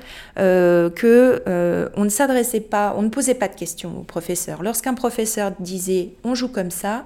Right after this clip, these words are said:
euh, c'était de cette manière-là qu'il fallait le faire. Et d'une certaine façon, euh, l'extrait d'Yvonne Lefébure que nous avons entendu au début de l'émission en est une illustration, puisqu'elle n'explique pas ce qu'il faut faire, mais elle montre.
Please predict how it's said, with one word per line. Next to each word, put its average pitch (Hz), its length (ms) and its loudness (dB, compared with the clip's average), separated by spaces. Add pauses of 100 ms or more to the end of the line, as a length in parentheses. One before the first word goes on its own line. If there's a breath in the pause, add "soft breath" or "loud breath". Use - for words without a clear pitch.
(440 loud breath)
euh, 180 340 0
c'était 214 420 0
de 208 140 0
cette 254 240 0
manière-là 196 400 -2
qu'il 214 160 -8
fallait 185 240 -4
le 175 60 -8
faire. 165 340 -12 (480 loud breath)
Et 190 460 6
d'une 202 200 0
certaine 202 360 -4
façon, 254 560 -4
euh, 175 600 0
l'extrait 202 380 -4
d'Yvonne 190 320 -4
Lefébure 185 460 -6
que 185 80 -8
nous 180 180 -6
avons 190 240 -2
entendu 185 400 -8
au 196 80 -6
début 175 240 -8
de 175 500 -6
l'émission 175 440 -6
en 233 80 -4
est 226 180 -8
une 214 100 -2
illustration, 196 640 -6
puisqu'elle 185 380 -6
n'explique 226 560 -4
pas 196 140 -2
ce - 80 -6
qu'il 175 120 -8
faut 175 160 -10
faire, 285 320 -6
mais 208 220 -6
elle 196 140 -2
montre. 170 420 -10